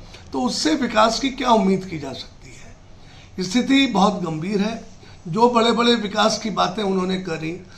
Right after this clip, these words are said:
वो मथुरा वृंदावन विकास प्राधिकरण के काम को अपना काम बताते हैं, वो मथुरा वृंदावन नगर निगम के काम को अपना काम बताते हैं,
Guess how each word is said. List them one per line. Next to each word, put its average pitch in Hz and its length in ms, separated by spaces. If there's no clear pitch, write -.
वो 247 100
मथुरा 247 360
वृंदावन 254 440
विकास 233 340
प्राधिकरण 226 600
के 226 340
काम 208 300
को 220 140
अपना 185 400
काम 143 240
बताते 123 480
हैं, - 220
वो 226 80
मथुरा 226 360
वृंदावन 247 480
नगर 233 280
निगम 226 320
के 233 120
काम 214 240
को 233 220
अपना 165 360
काम 151 300
बताते 151 420
हैं, 151 220